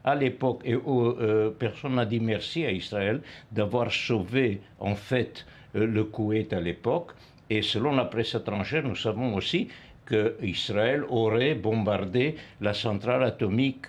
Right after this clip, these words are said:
euh, que la Syrie achetait en Corée du Nord. Et nous savons aujourd'hui que toute l'administration américaine était contre ce bombardement. Et vingt-quatre heures avant que ce bombardement ait lieu,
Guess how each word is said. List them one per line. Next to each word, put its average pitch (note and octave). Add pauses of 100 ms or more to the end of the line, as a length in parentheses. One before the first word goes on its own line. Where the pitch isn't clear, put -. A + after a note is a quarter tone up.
euh, G#2+ (100)
que G#2 (320)
la G2
Syrie B2 (100)
achetait -
en A#2
Corée A2
du A2+
Nord. F#2 (320)
Et F#2+
nous G#2+
savons A2+
aujourd'hui G#2
que -
toute F#3+
l'administration A#2
américaine B2+
était A#2+
contre D3+
ce -
bombardement. G#2+ (320)
Et G#2
vingt-quatre C#3
heures B2+ (200)
avant A#2
que -
ce -
bombardement A2
ait A2+
lieu, A2+